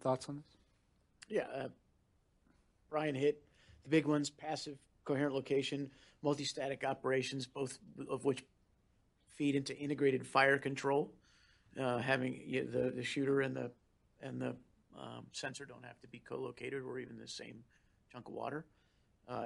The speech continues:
Speaker 2: and finally, uh, smarter weapons, wep-, uh, active, active seekers help in that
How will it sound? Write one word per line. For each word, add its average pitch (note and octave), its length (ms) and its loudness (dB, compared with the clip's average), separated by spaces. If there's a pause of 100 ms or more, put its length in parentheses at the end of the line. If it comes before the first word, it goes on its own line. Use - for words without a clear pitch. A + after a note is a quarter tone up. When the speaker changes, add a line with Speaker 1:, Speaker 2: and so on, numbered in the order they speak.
Speaker 2:
and A#2 120 -8
finally, B2+ 560 -6
uh, A2 200 -6
smarter A#2 440 -10
weapons, A2+ 440 -10 (120)
wep-, - 120 -20 (200)
uh, A2 40 -12 (280)
active, A2+ 300 -18 (320)
active A#2+ 220 -16
seekers - 420 -16
help - 220 -18
in - 100 -20
that - 140 -20